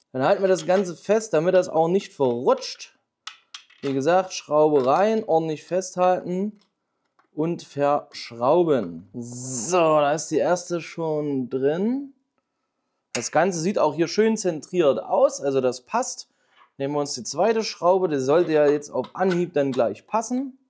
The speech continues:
Und drehen die ganze Geschichte jetzt hier auch noch rein. Das war's schon und dann sitzt das hier,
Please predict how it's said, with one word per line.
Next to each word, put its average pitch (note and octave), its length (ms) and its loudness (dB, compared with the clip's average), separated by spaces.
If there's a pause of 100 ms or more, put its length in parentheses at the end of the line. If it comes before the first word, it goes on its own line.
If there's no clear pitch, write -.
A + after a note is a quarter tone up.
(120)
Und D#3+ 260 -8
drehen C#3 200 0
die C3 100 -4
ganze C3 560 0
Geschichte C#3 500 -4
jetzt B2 360 -2
hier E3+ 340 0 (560)
auch C#4 280 4
noch F3+ 220 0
rein. B2 200 2
Das D#3+ 200 0
war's C4+ 220 2
schon G3+ 160 2
und D#3 80 -2
dann D#3 200 2
sitzt A#3 280 -2
das G#3 200 0
hier, A#3 360 2